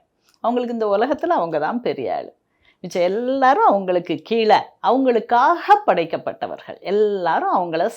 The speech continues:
சர்வ் பண்ணணும், அவங்கள நேசிக்கணும், அவங்க சொன்னபடி கேட்கணும். இவங்களுக்கு தான் எல்லாருடைய நன்மையும் தெரியும். தங்களுடைய நன்மையை நல்லா பார்த்துக்குவாங்க. மத்தவர்களுக்கு எது நன்மை,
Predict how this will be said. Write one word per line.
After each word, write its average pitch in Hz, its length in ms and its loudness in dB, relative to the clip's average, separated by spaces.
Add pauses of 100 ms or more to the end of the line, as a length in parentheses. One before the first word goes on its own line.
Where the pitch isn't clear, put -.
சர்வ் 165 260 4
பண்ணணும், 131 440 -6 (120)
அவங்கள 196 480 -4
நேசிக்கணும், 131 400 -8
அவங்க 143 220 -4
சொன்னபடி 175 580 -4
கேட்கணும். 135 420 -4 (280)
இவங்களுக்கு 214 640 0
தான் 370 220 0
எல்லாருடைய 208 960 0
நன்மையும் 262 600 0
தெரியும். 80 400 -4 (100)
தங்களுடைய 208 720 -6
நன்மையை 240 520 -4
நல்லா 196 400 -6
பார்த்துக்குவாங்க. 220 720 -4 (500)
மத்தவர்களுக்கு 330 1400 2
எது 277 200 2
நன்மை, 269 840 0